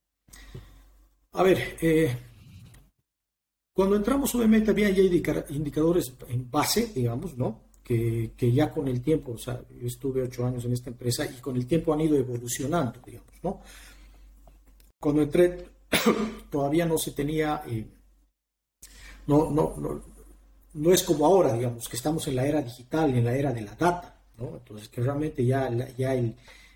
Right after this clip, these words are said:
el, eh, todas la-, las organizaciones han visto el beneficio de tener esta,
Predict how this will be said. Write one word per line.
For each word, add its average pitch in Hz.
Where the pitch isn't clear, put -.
el, 110
eh, 107
todas 147
la-, 127
las 117
organizaciones 123
han 135
visto 139
el 120
beneficio 120
de 113
tener 127
esta, 113